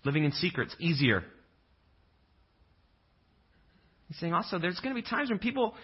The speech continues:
they don't care that you have light. They don't care about Jesus in your life. His own people rejected him,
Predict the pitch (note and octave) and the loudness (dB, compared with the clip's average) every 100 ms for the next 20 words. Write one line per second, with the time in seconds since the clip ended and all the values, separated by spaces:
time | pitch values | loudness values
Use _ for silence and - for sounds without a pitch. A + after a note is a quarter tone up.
0 | - - - F#4+ - - D3 C3+ A#2+ A#2+ | -20 -18 -6 -4 -4 0 4 4 2 0
1 | A#2+ A2 G#2 E2 F2 A3+ E4+ - - _ | 2 4 2 0 -2 -2 -4 -12 -20 _
2 | _ _ - - - C#3+ G#2+ G2 E2 - | _ _ -6 -6 2 4 6 4 -2 -10
3 | - - - - - G2 B2 D3 - G2 | -20 -20 -20 -8 -2 2 2 0 -2 -2
4 | G2 E2+ F2+ F#3+ - - _ _ _ _ | 0 0 -2 -4 -10 -20 _ _ _ _
5 | _ _ - E3+ D3+ G3 F#3+ A3 A3 C#3+ | _ _ -8 -4 2 2 2 -2 0 0
6 | C3 - - G2+ F2 | 0 -4 -6 -8 -10